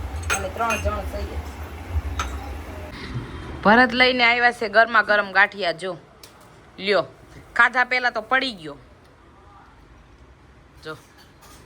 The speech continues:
ઈ ટા-, એને ટાઢું નથી. તો ગાઈસ, બપોરના તો સવારમાં કામ કરીને સૂઈ ગયા થા, તો અત્યારે ચાર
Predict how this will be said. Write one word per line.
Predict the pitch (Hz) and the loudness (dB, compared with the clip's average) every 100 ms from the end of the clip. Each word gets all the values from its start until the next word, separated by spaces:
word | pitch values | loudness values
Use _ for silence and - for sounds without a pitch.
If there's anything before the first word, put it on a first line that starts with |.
| - - - - 190 | -20 -20 -20 -16 -12
ઈ | |
ટા-, | 196 190 226 | -6 0 4
એને | 254 | 4
ટાઢું | 247 247 247 254 | 6 4 4 -2
નથી. | 254 233 - - - - - - - - - - - - | -2 -6 -8 -10 -10 -12 -12 -12 -12 -16 -16 -18 -12 0
તો | 262 247 - 247 | 0 0 -2 2
ગાઈસ, | 262 285 254 | 4 4 2
બપોરના | 247 262 302 294 302 | 0 2 2 4 4
તો | 294 294 294 294 | 4 2 2 2
સવારમાં | 277 285 285 285 277 | 4 4 4 2 2
કામ | 277 285 | 2 2
કરીને | 285 277 285 269 | 0 -2 -2 -2
સૂઈ | 269 302 277 | -2 -2 0
ગયા | 262 254 | 0 0
થા, | 262 247 | 0 0
તો | 240 240 | -2 -4
અત્યારે | 233 247 247 240 | -4 -2 0 0
ચાર | 233 247 262 | 2 4 4